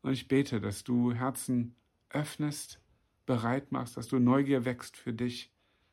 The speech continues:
und dass du uns bereit machst, das weiterzusagen, was uns bewegt.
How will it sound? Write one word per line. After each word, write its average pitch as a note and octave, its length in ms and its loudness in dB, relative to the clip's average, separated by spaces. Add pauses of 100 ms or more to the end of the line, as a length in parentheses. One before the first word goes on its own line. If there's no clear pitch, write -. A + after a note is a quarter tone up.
(320)
und A#2+ 140 0
dass A#2+ 160 -2
du C3 100 -2
uns C3 320 0
bereit G#2+ 420 -2
machst, F#2 400 -10 (680)
das - 380 -6 (200)
weiterzusagen, G#2+ 1000 -2
was G2 180 -6
uns G#2+ 240 -8
bewegt. G2 640 -12